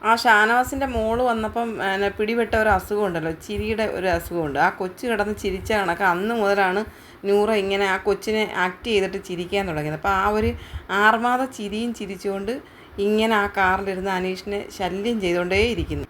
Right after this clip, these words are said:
അതുപോലെ ബാക്ക് സൈഡിൽ ഇരുന്നിട്ട് അക്ബർ പറയുന്നു, ഫ്രണ്ടിൽ അനീഷ് ഏട്ടനും ബാക്കിൽ അനുമോളുമാണ്. അനുമോൾ വാ തുറക്കുന്നത് കള്ളം പറയാനും കോട്ടുവ ഇടാനും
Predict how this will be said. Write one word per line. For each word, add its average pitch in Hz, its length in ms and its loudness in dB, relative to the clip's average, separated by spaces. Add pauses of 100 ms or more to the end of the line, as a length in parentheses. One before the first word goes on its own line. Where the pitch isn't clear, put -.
അതുപോലെ 240 400 4
ബാക്ക് 226 320 2
സൈഡിൽ 240 240 0
ഇരുന്നിട്ട് 220 420 -2 (300)
അക്ബർ 185 320 0
പറയുന്നു, 202 480 2
ഫ്രണ്ടിൽ 196 420 0
അനീഷ് 196 340 0
ഏട്ടനും 202 320 -2
ബാക്കിൽ 185 420 0 (100)
അനുമോളുമാണ്. 170 720 0 (420)
അനുമോൾ 214 440 2
വാ 190 300 4
തുറക്കുന്നത് 190 600 -2
കള്ളം 202 420 0
പറയാനും 180 400 0
കോട്ടുവ 185 420 0
ഇടാനും 175 400 0